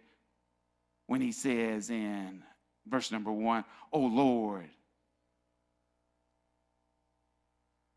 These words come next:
why do you stand so far off?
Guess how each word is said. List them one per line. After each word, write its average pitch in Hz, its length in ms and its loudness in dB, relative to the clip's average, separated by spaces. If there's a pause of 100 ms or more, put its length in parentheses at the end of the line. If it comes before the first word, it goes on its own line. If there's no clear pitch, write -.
(1160)
why 151 120 6
do 139 80 4
you 120 100 -2
stand 107 680 -4 (120)
so 147 180 0
far 110 320 0
off? 110 320 2